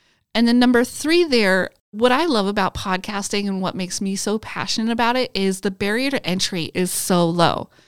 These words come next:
You have a recording device in your pocket. It's your phone. So once you make that sound file, you can give it a place to live on the internet, and boom, you have a podcast. So there's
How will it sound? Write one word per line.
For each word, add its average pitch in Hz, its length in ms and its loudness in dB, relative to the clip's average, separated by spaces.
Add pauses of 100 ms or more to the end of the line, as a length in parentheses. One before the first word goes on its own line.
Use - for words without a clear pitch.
(340)
You 240 140 2
have 220 400 4 (100)
a 175 100 0
recording 185 460 0
device 208 400 2
in 190 160 -2
your 165 140 0
pocket. - 640 -2
It's 196 220 -6
your 175 120 -4
phone. 156 480 -4 (380)
So 190 680 2 (340)
once 214 340 -2
you 233 80 -2
make 202 160 -2
that 170 220 0
sound 311 340 4
file, 165 300 0
you 190 160 -2
can 196 160 -2
give 185 160 -2
it 175 80 0
a 180 40 -6
place 180 280 -4
to - 80 -4
live 185 160 -2
on 165 140 0
the - 100 -6
internet, 180 400 0
and 180 100 -4
boom, 180 180 0
you 170 120 0
have 165 120 -2
a 160 60 -6
podcast. - 800 -6 (460)
So 196 600 2
there's 208 340 2